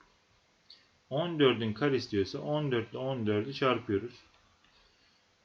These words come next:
Ee, bu sekizinci sınıfta mesela bu çarpımları, e, ezbere bilir hale geleceğiz. İşlemlerde hızlı ilerleyebilirsek. Dört kere dört, on altı. On altının biri, dört kere bir,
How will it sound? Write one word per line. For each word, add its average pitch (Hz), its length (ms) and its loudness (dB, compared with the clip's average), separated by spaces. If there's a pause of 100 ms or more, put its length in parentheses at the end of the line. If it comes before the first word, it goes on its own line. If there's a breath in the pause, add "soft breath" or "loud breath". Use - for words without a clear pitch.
(300)
Ee, - 40 -10 (380)
bu 139 80 -4
sekizinci 139 460 -4
sınıfta 127 280 -4
mesela 120 380 0
bu 123 80 -4
çarpımları, 117 720 -4
e, 120 100 -4
ezbere 120 600 2
bilir 117 240 -4
hale 107 380 -4 (580 soft breath)
geleceğiz. 110 760 -2
İşlemlerde 107 760 -2
hızlı 127 420 -4
ilerleyebilirsek. 120 1080 2
Dört 147 220 4
kere 123 240 4
dört, 98 340 0
on 135 180 -4
altı. 123 480 -4 (800 soft breath)
On 147 160 -6
altının 107 640 -4
biri, 123 380 0 (380)
dört 139 280 2
kere 107 320 -2
bir, 139 300 -6